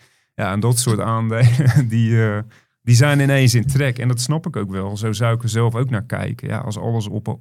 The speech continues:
all-time highs blijft zetten met hoge waarderingen. Ja, dan kijk ik ook liever naar die achterblijvers die misschien al een paar jaar niks doen. Maar die gewoon fundamenteel onderliggend wel gewoon, eh, goede ontwikkelingen laten zien. En dit is er eentje van.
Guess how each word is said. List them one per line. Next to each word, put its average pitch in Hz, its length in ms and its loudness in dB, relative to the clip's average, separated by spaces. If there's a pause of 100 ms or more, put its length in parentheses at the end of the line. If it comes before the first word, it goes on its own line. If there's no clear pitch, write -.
all-time 110 460 -4
highs 120 140 4
blijft 110 300 -2
zetten 113 340 -2
met 107 140 -2
hoge 113 300 2
waarderingen. 104 680 2 (420)
Ja, 107 100 -6
dan 104 100 -2
kijk 107 240 -2
ik 113 100 -4
ook 117 180 2
liever 107 300 0
naar 104 160 -4
die 107 120 -6
achterblijvers 107 680 -4
die 107 140 -4
misschien 110 280 -4
al 110 60 -4
een 104 100 -8
paar 110 220 -2
jaar 110 140 -2
niks 107 260 -2
doen. 117 260 2
Maar 101 120 -4
die 104 140 -6
gewoon 107 260 -4
fundamenteel 107 840 -4 (200)
onderliggend 113 600 0
wel 120 240 -2
gewoon, 107 520 -6 (680)
eh, 110 200 -4
goede 123 260 0
ontwikkelingen 113 580 0
laten 98 260 -4
zien. 101 180 -4
En 104 120 -2
dit 123 160 0
is 120 100 4
er 117 80 2
eentje 123 380 2
van. 101 400 -6